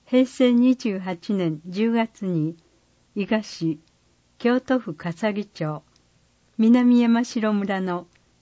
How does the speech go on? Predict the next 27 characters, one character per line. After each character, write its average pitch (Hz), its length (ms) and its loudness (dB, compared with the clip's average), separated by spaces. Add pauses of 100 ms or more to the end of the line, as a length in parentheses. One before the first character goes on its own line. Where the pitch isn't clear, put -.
(100)
三 247 360 0
市 - 180 -16
町 233 240 -2
村 175 260 -2
に 165 200 2
よ 160 120 0
り、 151 220 -6 (680)
伊 214 120 0
賀、 170 260 -4 (600)
山 226 260 4
城 240 280 -2
南、 170 600 2 (380)
定 254 240 4
住 240 280 0
自 196 200 -6
立 214 320 -4
県 190 360 -4 (340)
を 185 160 -4
形 196 320 -6
成 190 240 -6
し 185 160 -12
ま 165 160 -2
し - 160 -12
た。 143 220 -10 (920)
そ 196 220 -8
し 175 60 -16 (100)
て、 180 260 -8